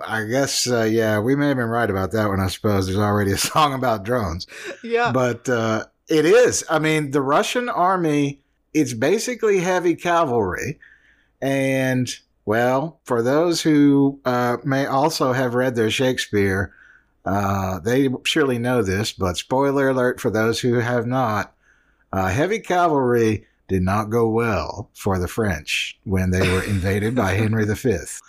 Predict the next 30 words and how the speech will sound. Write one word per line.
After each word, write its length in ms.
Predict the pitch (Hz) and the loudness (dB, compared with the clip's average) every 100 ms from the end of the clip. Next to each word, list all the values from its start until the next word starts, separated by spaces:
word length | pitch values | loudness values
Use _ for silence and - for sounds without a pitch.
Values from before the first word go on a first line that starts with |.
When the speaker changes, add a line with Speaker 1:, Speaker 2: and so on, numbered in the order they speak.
| - - - | -20 -20 -14
Speaker 1:
So 580 | - 117 110 107 104 101 | -6 -2 0 0 0 -4
very 260 | 98 120 165 | -6 -2 0
similarly, 960 | 170 - 208 147 107 95 87 82 151 - - | 0 0 2 2 0 0 0 0 -2 -6 -6
a, 460 | 107 107 104 101 98 | -4 -2 0 0 -2
uh, 360 | 95 92 90 | -2 -4 -4
a 60 | 101 | -4
Renaissance 580 | 113 160 156 165 156 110 | -2 0 0 0 0 -2
version 580 | 117 147 139 139 131 | 0 0 2 2 0
of 180 | 131 123 | -2 -2
a 40 | 107 | -2
drone, 680 | 98 139 143 107 90 95 120 _ - | 0 0 0 0 -2 -2 -6 _ -4
uh, 300 | 90 95 95 - | 0 0 -2 -4
an 160 | 110 | -4
arrow 420 | 107 127 127 110 107 | -2 0 0 -2 -4
shot 400 | - 110 104 110 | -2 -2 -2 -4
by 200 | 104 98 | -2 -4
a 40 | |
crossbow 560 | - 123 120 - 113 113 | -2 -2 -2 -2 0 2
or 160 | 101 | 0
a 60 | 101 | 0
bow 200 | 113 110 | 0 0
and 120 | 104 | 0
arrow 420 | 120 104 90 87 | 0 0 -2 -4
does 600 | 90 98 98 95 92 90 | -4 -2 0 0 -2 -4
quite 240 | - 131 151 | -4 -2 0
a 40 | |
bit 120 | 147 | 0
of 100 | 147 | 0
damage 520 | 151 151 117 95 92 | 0 0 0 -4 -6
to 460 | - 113 101 95 90 | -2 0 2 2 -2